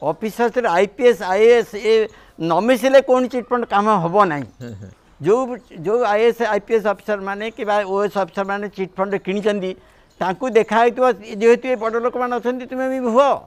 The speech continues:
Speaker 1: ଚିଟ୍ ଫଣ୍ଡ ନିଅ। ସେ ଅଫିସରଙ୍କୁ କାହିଁ ଧରା ହଉନି?
Speaker 2: ହୁଁ।
Speaker 1: ଏଇ, ଆ, ମୋ କହିବା, ଏଇଗୁଡ଼ା ତ୍ରୁଟି ଅଛି ପ୍ରୋସେସ୍ରେ। ଏ ତ୍ରୁଟିଟା ନ ଦେଖେଇ ପାରିବାରୁ ସେମାନେ ସବୁ ଘୁରି ବୁଲୁଛନ୍ତି। ବହୁତ ଦିନ ପରେ ତାଙ୍କୁ କ'ଣ ଟିକେ ଏତେ ଟଙ୍କା ପାଇଛନ୍ତି ଯେ ତାଙ୍କୁ ଭଲ ଲାଗୁଛି ଜେଲ ରହିବାକୁ।
Speaker 2: ହୁଁ।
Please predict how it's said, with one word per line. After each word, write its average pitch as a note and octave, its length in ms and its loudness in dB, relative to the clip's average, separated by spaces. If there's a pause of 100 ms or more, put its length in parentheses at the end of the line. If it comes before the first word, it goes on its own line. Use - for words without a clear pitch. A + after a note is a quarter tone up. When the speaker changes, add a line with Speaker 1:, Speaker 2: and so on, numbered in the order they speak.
(140)
Speaker 1:
ଚିଟ୍ G#3+ 160 -4
ଫଣ୍ଡ B3 160 -2
ନିଅ। B3 220 0 (680)
ସେ A#3+ 160 4
ଅଫିସରଙ୍କୁ C4+ 400 4
କାହିଁ C#4 180 0
ଧରା A#3+ 220 6
ହଉନି? C3+ 240 0 (260)
Speaker 2:
ହୁଁ। A2+ 140 -16 (160)
Speaker 1:
ଏଇ, A#3 260 -4
ଆ, F#3+ 140 -4 (260)
ମୋ F#3+ 160 -2
କହିବା, A#3 220 2
ଏଇଗୁଡ଼ା A#3 340 4
ତ୍ରୁଟି A3 340 -6
ଅଛି G3+ 200 0
ପ୍ରୋସେସ୍ରେ। C#3 500 -12 (520)
ଏ G#3+ 160 0
ତ୍ରୁଟିଟା A3 540 -4
ନ F3+ 180 -4
ଦେଖେଇ A3+ 340 2
ପାରିବାରୁ A#3+ 480 0
ସେମାନେ A3 340 -6
ସବୁ A#3 180 -2 (100)
ଘୁରି G#3 200 -4
ବୁଲୁଛନ୍ତି। F#3+ 480 -6 (120)
ବହୁତ G#3 260 0
ଦିନ G#3+ 220 -4
ପରେ G3+ 240 -2
ତାଙ୍କୁ A3+ 240 -6
କ'ଣ G#3 160 -2
ଟିକେ G#3+ 200 -2 (500)
ଏତେ F3 260 2
ଟଙ୍କା B3+ 220 4
ପାଇଛନ୍ତି B3 440 2
ଯେ A3+ 100 6
ତାଙ୍କୁ A3 240 -2
ଭଲ F#3+ 260 2
ଲାଗୁଛି B3+ 320 0
ଜେଲ B3 180 4
ରହିବାକୁ। D#3 380 0 (240)
Speaker 2:
ହୁଁ। A2 140 -14